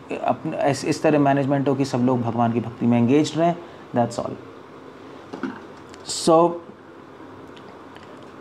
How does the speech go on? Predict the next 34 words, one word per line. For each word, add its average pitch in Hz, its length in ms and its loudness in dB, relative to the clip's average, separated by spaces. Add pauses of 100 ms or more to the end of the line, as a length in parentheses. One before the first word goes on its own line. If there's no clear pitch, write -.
(800)
अब 139 160 4
प्रभुपाद 180 460 8
जो 160 140 4
थे, 135 280 2
इतना 156 360 0
सब 147 180 -2
कुछ 160 160 0
करते 143 260 2
हुए 143 100 6
भी 151 140 6
disturb 135 560 2
नहीं 107 120 2
थे। - 180 -10 (420)
प्रभुपाद 143 360 4
के 170 80 2
ऐसा 151 260 4
नहीं, 196 120 6
न्यूज़, 139 460 6
news 143 320 6
बहुत 120 200 0
सारी 196 280 4
आ 175 100 6
रही 123 120 2
थी, 110 180 -6 (1300)
ऐसा 120 220 0
नहीं 170 120 4
कि 214 60 6
प्रभुपाद 170 300 4
को 160 80 -2
पता 160 100 0
नहीं 151 120 4
लग 131 120 4
रहा 117 140 0
था। 101 120 -6